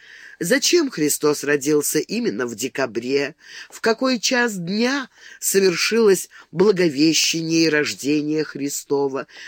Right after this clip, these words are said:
Мог ли Христос говорить с самого появления своего на свет? Зачем Спасителя пригвоздили ко кресту четырьмя, а не тремя гвоздями?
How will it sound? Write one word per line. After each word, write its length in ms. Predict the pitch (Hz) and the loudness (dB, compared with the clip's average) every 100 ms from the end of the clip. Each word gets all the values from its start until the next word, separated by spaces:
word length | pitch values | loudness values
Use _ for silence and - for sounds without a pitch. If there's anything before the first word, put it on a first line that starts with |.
| - | -10
Мог 460 | 196 262 285 190 143 | -2 4 4 4 0
ли 140 | 143 | -2
Христос 640 | - 180 - 254 269 - - - - | 0 -4 -2 -2 -2 -2 -8 -20 -14
говорить 600 | 147 180 190 208 233 196 | 0 2 4 2 0 -2
с 60 | - | -2
самого 680 | - - 226 233 226 240 | -2 0 0 0 2 2
появления 720 | 233 254 254 254 247 151 135 151 | 2 -6 -4 0 2 2 2 -2
своего 480 | - 147 165 151 139 | 0 0 0 0 -2
на 160 | 170 | -2
свет? 500 | - 143 117 64 _ _ - - | -4 -4 -4 -6 _ _ -20 -16
Зачем 480 | - 127 160 - 196 | -4 0 0 2 2
Спасителя 800 | 185 - 208 190 269 247 196 165 | 0 -2 -2 0 -2 0 0 0
пригвоздили 880 | - 160 143 151 160 131 165 196 180 | 0 -4 -2 0 0 0 -4 0 0
ко 160 | 180 | 0
кресту 640 | 160 165 165 - 190 202 180 - - - | -4 -2 -2 -2 4 4 4 -4 -18 -6
четырьмя, 880 | - 190 185 180 185 220 254 175 78 - - - | 0 2 4 2 2 0 0 0 -4 -12 -20 -10
а 300 | - 151 143 - | 0 2 2 0
не 280 | 165 185 220 | -2 2 2
тремя 500 | - 143 120 143 160 | 0 -4 -2 -2 0
гвоздями? 880 | 143 156 151 110 147 165 165 156 | 0 0 -2 -2 -2 -2 -4 -10